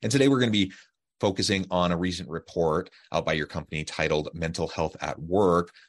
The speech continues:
The Cost of Coping. A super important topic. We all know over the course of the pandemic, uh, we've seen all sorts of challenges around mental health, uh, related to the social isolation and just all of the challenges,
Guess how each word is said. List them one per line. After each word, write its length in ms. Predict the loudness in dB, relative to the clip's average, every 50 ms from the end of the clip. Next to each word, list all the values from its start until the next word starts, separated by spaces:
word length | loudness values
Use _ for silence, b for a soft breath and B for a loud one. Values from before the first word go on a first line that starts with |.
| B
The 80 | -6 -6
Cost 480 | -6 -6 -6 -4 -4 -4 -4 -4 -6 -6 -6
of 180 | -6 -8 -8 -10
Coping. 600 | -16 -10 -4 -4 -4 -4 -4 -8 -10 -10 -12 -16 -18 B B B B B B
A 80 | -4 -2
super 300 | 0 2 2 2 2 2
important 340 | 0 0 -2 -4 -6 -6 -6
topic. 360 | -4 -2 -2 -2 -2 -6 -6 -4
We 100 | -2 0
all 160 | 0 0 0
know 300 | -2 -2 -2 -2 -2 -2
over 160 | -4 -4 -6 -8
the 80 | -10
course 300 | _ -6 -6 -6 -6 -4
of 60 | -2
the 280 | -2 -2 -2 -2 -4 -6 -6
pandemic, 580 | -6 -6 -4 -2 -2 -2 -2 -2 -4 -6 -6 -12 -20 B B B B B B
uh, 120 | B -6 -4
we've 160 | -4 -4 -2
seen 400 | -2 -2 -2 -2 -4 -4 -4 -6 -6
all 240 | -4 -4 -2 -2 0
sorts 400 | -2 -2 -2 -2 -4 -4 -2 -4
of 200 | -4 -4 -4 -6
challenges 560 | -6 -4 -2 -2 -2 -2 -2 -4 -4 -4 -4
around 340 | -2 0 0 2 2 2 0
mental 280 | -2 -2 -4 -6 -8
health, 480 | -4 -2 0 0 0 0 -2 -4 -8 -12 _ _ -12
uh, 220 | -10 -8 -6 -6 -6
related 440 | -4 -2 0 2 2 2 2 0 -2
to 60 | -4
the 80 | -6 -4
social 360 | -4 -4 -4 -4 -6 -8 -10
isolation 800 | -10 -10 -10 -8 -4 -2 -2 -2 -2 -4 -4 -4 -6 -6 -6 -8
and 120 | -8 -8 -6
just 180 | -4 -4 -4 -4
all 220 | -4 -4 -4 -4
of 100 | -6 -6
the 100 | -10 -10
challenges, 680 | -10 -6 -4 -2 -2 -2 -2 -4 -4 -6 -6 -4 -6